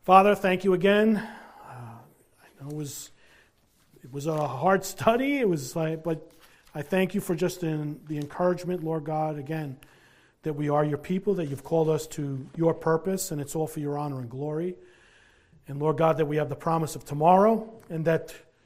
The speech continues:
the rules and statutes that you have, had put before Israel and those that you have before us today, the church today, Lord, that we would uphold them, Lord God,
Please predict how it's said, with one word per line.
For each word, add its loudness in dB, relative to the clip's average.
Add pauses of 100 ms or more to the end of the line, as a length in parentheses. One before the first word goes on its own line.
(880)
the 0
rules 8
and -2
statutes 0
that -4
you -4 (320)
have, -12 (280)
had -6
put 0
before 2
Israel 2
and -4 (640)
those 0
that -2
you 0
have 0
before -4
us -4
today, -6
the -8
church -10
today, -8
Lord, -8 (1160)
that -6
we -4
would 0
uphold -2
them, -2 (440)
Lord -4
God, -2